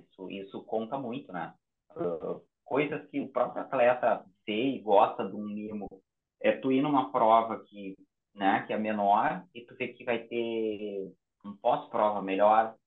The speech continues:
vai ver que vai ter um kit melhor de prova,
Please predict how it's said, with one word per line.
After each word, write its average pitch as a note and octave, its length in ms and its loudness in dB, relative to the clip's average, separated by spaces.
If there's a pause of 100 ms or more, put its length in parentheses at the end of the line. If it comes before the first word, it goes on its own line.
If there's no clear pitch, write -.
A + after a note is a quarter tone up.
(160)
vai G2 160 0 (160)
ver G#2+ 140 -4
que - 180 -20
vai F#2+ 180 -4 (500)
ter C3+ 120 2
um C3+ 180 2
kit - 460 0
melhor A#2+ 400 6
de - 100 -16
prova, A#2 500 6